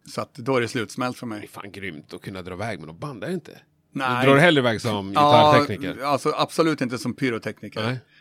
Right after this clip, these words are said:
Speaker 1: Det är det slitigaste jobbet av alla.
Speaker 2: Ja.
Speaker 1: Ljusteknikern har väl typ lika slitigt. Eh, och, eh, det är det mest nervösa och jobbiga, liksom.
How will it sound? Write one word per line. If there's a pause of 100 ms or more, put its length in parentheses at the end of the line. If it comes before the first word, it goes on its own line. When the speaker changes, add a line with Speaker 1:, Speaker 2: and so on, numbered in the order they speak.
(100)
Speaker 1:
Det
är
det
slitigaste
jobbet
av
alla.
Speaker 2:
Ja. (260)
Speaker 1:
Ljusteknikern (380)
har
väl
typ
lika
slitigt. (220)
Eh, (140)
och,
eh,
det
är (560)
det
mest
nervösa
och
jobbiga,
liksom.